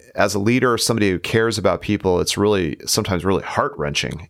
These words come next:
you know, to have to share information that you know is gonna have an emotional impact on that individual, uh, in a personal way.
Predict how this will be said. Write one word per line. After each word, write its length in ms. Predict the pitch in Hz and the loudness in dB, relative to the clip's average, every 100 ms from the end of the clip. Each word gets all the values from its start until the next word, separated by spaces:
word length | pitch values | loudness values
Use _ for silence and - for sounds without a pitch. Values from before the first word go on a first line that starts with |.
| - | -6
you 80 | |
know, 160 | 85 78 | -2 0
to 120 | 87 | 0
have 220 | 92 90 | 0 0
to 80 | - | 0
share 340 | 82 - 95 95 | -2 2 2 2
information 680 | 85 90 85 87 - 85 | -2 -2 0 0 0 0
that 320 | 82 80 78 - - - - | 2 0 0 -6 -20 -16 -2
you 120 | 107 | 2
know 180 | 107 98 | 2 2
is 100 | 90 | 0
gonna 160 | 90 | -2
have 180 | 85 85 | 0 0
an 120 | 82 | 0
emotional 440 | 82 87 85 - 82 | 0 0 0 0 0
impact 400 | 82 90 80 80 | 0 0 -2 -2
on 80 | 80 | -2
that 160 | 76 | -2
individual, 640 | 85 80 73 78 82 76 71 - | -2 -2 -4 -2 0 -2 -4 -6
uh, 160 | 78 69 | -4 -2
in 60 | |
a 60 | 80 | -4
personal 360 | - 82 - 80 | -2 -2 -2 0
way. 280 | 76 80 | 0 -2